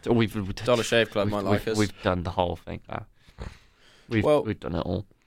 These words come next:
Speaker 2: I think, Charlie, do, what do you reckon?
Speaker 1: About what?
Speaker 2: Do you reckon we should have the, what
Speaker 1: First
Speaker 2: is the
Speaker 1: past the
Speaker 2: actual
Speaker 1: post
Speaker 2: name?
Speaker 1: system,
Speaker 2: No, not first
Speaker 1: or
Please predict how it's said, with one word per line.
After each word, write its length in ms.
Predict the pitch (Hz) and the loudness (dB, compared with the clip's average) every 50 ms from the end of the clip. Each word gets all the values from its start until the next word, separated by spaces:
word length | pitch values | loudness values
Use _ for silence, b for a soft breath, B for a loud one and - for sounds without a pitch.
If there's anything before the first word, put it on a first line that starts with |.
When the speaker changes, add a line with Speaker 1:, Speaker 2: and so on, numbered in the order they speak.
| _ _ _ _ _ - - - - | _ _ _ _ _ -20 -10 -4 0
Speaker 2:
I 120 | 127 127 | 0 0
think, 220 | 123 - - - - | 0 -4 -10 -18 -12
Charlie, 260 | - - 165 147 147 | -8 -4 -4 -4 -4
do, 120 | 143 - | -4 -4
what 140 | 156 160 151 | -6 -4 -4
do 60 | 131 | -2
you 100 | 120 113 | -2 -2
reckon? 300 | 113 113 - - 120 127 - _ _ _ _ _ | -2 -2 -4 -8 -12 -12 -14 _ _ _ _ _
Speaker 1:
About 200 | - 117 120 104 | 0 2 2 4
what? 140 | 107 95 - | 4 2 -2
Speaker 2:
Do 60 | - - - - - - - - - - - 135 | -4 -8 -20 -20 -20 -20 -20 -20 -20 -18 -8 -2
you 40 | 127 | 0
reckon 240 | 123 123 123 123 113 | 0 0 0 -2 -2
we 80 | 113 | -2
should 160 | 110 - 113 113 | 0 2 2 4
have 220 | 110 107 104 110 | 4 4 2 2
the, 480 | 110 104 104 101 101 101 101 98 107 120 - - - _ _ _ b b b b b _ _ - - - - | 2 2 4 4 4 2 0 0 -2 -6 -10 -18 -20 _ _ _ b b b b b _ _ -20 -20 -14 -4
what 200 | - - 107 - | 2 2 4 4
Speaker 1:
First 40 | - | 4
Speaker 2:
is 40 | - | 4
the 60 | - | 2
Speaker 1:
past 100 | 180 156 | 2 0
the 60 | - | 0
Speaker 2:
actual 80 | - - 117 | 0 0 2
Speaker 1:
post 100 | 107 110 | 2 0
Speaker 2:
name? 60 | 104 104 | 0 -2
Speaker 1:
system, 220 | 101 98 131 135 | -4 -4 -2 -2
Speaker 2:
No, 140 | 131 127 120 | -2 -2 -2
not 140 | 120 98 - | -2 -4 -6
first 160 | - 98 95 | -6 -2 0
Speaker 1:
or 80 | 95 | 2